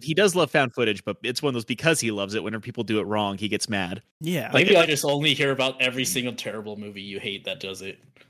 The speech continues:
Speaker 2: <laughs> A lot fuck it up. A lot fuck it up. Uh, but Hell House L L C just does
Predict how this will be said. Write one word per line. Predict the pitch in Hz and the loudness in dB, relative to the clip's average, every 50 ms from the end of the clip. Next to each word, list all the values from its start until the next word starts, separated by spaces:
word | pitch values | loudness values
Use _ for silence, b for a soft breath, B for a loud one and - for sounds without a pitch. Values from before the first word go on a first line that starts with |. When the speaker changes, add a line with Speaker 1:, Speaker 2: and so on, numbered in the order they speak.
| - - - | -4 2 4
Speaker 2:
<laughs> | 262 - - 262 233 - 226 202 - - 233 - - 233 202 - _ - - - - - - - | 4 4 4 2 0 0 -2 -2 0 -2 -4 -2 -2 -4 -6 -6 _ -6 -4 -4 -4 -4 0 2
A | - | 4
lot | 156 151 147 160 165 - | 6 6 6 4 4 4
fuck | - 202 196 - | 2 2 4 6
it | 226 | 6
up. | 208 147 - _ - | 4 4 2 _ -4
A | - 139 | 0 4
lot | 151 175 175 | 4 4 4
fuck | - 165 151 143 | 4 0 0 0
it | 143 | 0
up. | 123 113 - _ _ _ _ _ _ _ - - | -2 -2 -4 _ _ _ _ _ _ _ -4 2
Uh, | 135 127 127 | 4 4 6
but | 127 135 120 | 6 4 2
Hell | - - 190 190 | 4 6 6 6
House | 185 175 165 - | 6 6 6 4
L | 165 156 151 | 4 4 4
L | 143 | 4
C | 143 - 147 135 | 2 2 0 0
just | 131 127 135 131 - | -2 -2 -4 -4 -2
does | - 135 127 120 120 123 - - - | 0 0 0 0 -2 -4 -6 -10 -10